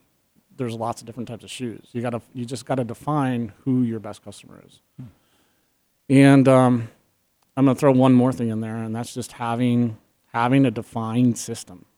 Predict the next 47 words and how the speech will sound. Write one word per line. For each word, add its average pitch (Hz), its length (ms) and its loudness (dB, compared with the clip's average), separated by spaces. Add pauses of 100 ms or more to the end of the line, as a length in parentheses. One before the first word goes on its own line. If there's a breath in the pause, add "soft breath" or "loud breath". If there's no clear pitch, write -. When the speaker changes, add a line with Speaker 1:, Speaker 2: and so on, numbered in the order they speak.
(240)
Speaker 1:
right? 110 320 -10 (1000)
I 135 40 0
don't 135 140 0
care 127 140 -2
what 123 240 -4
business 135 380 -2
you're 120 140 -6
in, 113 400 -4 (320)
write 127 440 -6
down, 117 360 -4
you 156 100 -4
have, 147 240 -6 (140)
write 131 320 -8
down 147 220 -4
a - 20 -4
little 156 220 -6
manual. 135 480 -2 (760)
So 120 100 -8
you 135 120 -4
could 151 140 -6
hand 139 260 -2
it - 60 -10
to - 80 -20
somebody, 110 580 -10
and 120 120 -12
then 113 100 -4
they 123 120 -4
could 113 160 -12
repeat 117 400 -14
what 117 200 -16
you 117 100 -18
do. 104 300 -14 (920)
And 117 120 -4
if 107 180 -8
you 135 80 -2
have 139 160 -2
that 139 140 0
manual 131 360 -2
and 113 120 -6
it's - 60 -20
repeatable, 110 680 -6
then 113 140 -6
you 113 80 -4
really 117 200 -6
have 110 160 -12
a 107 60 -16
business. 101 520 -20